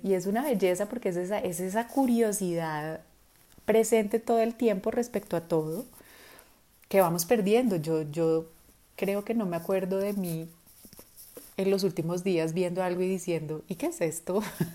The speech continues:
<laughs> Creo que ya, creo que me sé todas las respuestas de, de la gran mayoría de las cosas que veo, ¿no? Entonces, aprender a aprender es un, un poquito como retomar esa, esa actitud de, de los niños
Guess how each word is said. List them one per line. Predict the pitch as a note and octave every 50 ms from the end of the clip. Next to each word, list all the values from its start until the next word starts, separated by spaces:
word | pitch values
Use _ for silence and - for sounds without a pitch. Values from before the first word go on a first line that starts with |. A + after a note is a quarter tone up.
| G3 - - - - -
<laughs> | - D#3 - - - - - - D#4 C#4+ - -
Creo | - G3 G3+ G3+ G3
que | - A#3 A#3+
ya, | A3 G#3 G3 G3+ -
creo | - G#3 A3+ A#3 A#3 A#3
que | - C4
me | B3 A#3+ A#3+
sé | A#3+ A#3 G3
todas | F3 - G#3+ G#3+ G#3+ G#3+
las | A3+ A#3+ A#3+
respuestas | B3 A#3+ A#3+ - G#3+ F#3+ F3+ F3+ - F#3 F#3 F3+
de, | G3+ A3 A3 G#3+ G3+
de | G3+ A3+ A#3
la | A#3+ A3 G#3
gran | G#3 F#3+ F3+ F3 F3
mayoría | E3+ E3+ E3+ G3+ G#3+ A3 G#3 F#3 F3
de | F#3
las | G3+ G#3 G3+
cosas | - F#3+ E3+ E3 E3 -
que | - G3 G3+ G#3+
veo, | C#4+ E4 A#3 D#3 D3+
¿no? | D#3 D#3+ F#3+ E4 - - - - - - - - - - - - - - - - - - - - -
Entonces, | F#3+ G3+ G3 G3+ - G3+ G3 F3+ - G#3 G#3+ A3+ A3 - - - - - - - - - - - - - - - - _ _ - - - - -
aprender | G#3+ G#3+ G#3 G#3+ G#3 G#3 G#3 G3+
a | G3+
aprender | G3+ C#4+ C4+ C4+ A#3+ G3+ F#3
es | G3 G3 A3
un, | A3+ A3 A3
un | - A3+ A3
poquito | A#3+ A#3+ - B3 A#3+ B3 B3 B3
como | C4 B3+ B3+ A#3+
retomar | A#3+ A#3 A#3+ A#3 - G#3 F#3+ F#3+ F3+ E3+ E3+ E3 F3
esa, | F3 - - G3+ G3+ G3+ G#3 G#3 - -
esa | - G3+ F#3 G#3
actitud | G#3 G#3 - A#3+ A3+ - - F#3 F3 D#3+ E3 E3 - - _ _ _ _ _ _ _ _ _ _ _ _ _ -
de, | - E3 G3 G3 F3
de | - F#3 A3
los | A3+ G#3+ F#3 F#3
niños | G#3 C#4 E4+ D#4 C4+ C4+ C4+ D4+ D#4+ D#4 - -